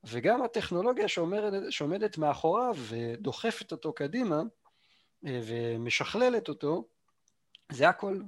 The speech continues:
מוסכם על גבי, זה מוסכם על ידי כולם. ובשנת אלפיים ושתיים הם יצאו עם הגרסה הראשונה של החיבור הזה, שהם קראו לו אייץ' די אם איי, High Definition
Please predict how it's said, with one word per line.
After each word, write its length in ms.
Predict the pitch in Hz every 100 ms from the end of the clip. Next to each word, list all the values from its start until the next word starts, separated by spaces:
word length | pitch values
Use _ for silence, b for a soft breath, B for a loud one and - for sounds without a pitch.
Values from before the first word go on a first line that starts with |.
| 220
מוסכם 680 | 175 123 - - 160 156 139
על 360 | 135 139 147
גבי, 340 | 131 120 135 151 165 143
זה 100 | 131
מוסכם 400 | 131 127 - 175
על 60 | 151
ידי 260 | 135 131 135
כולם. 400 | - 127 120 104 - _ b b b b b b b b b _
ובשנת 1000 | - 110 113 120 117 131 131 127 - 233
אלפיים 300 | 233 233 226 208
ושתיים 400 | - 208 208 170
הם 100 | 151
יצאו 260 | 143 -
עם 200 | 180 160
הגרסה 760 | 135 123 123 117 127 117 - 180
הראשונה 680 | 160 135 123 - 131 139
של 200 | 143 131
החיבור 480 | 120 - 127 120 120
הזה, 160 | 147 190 247 247
שהם 200 | - 247
קראו 320 | - 127 127
לו 640 | 131 127 123 120 120 113 - 208
אייץ' 260 | 170 165 -
די 120 | 131
אם 120 | 127 147
איי, 260 | 180 156
High 260 | 127 156 147
Definition 640 | 139 151 156 165 151 139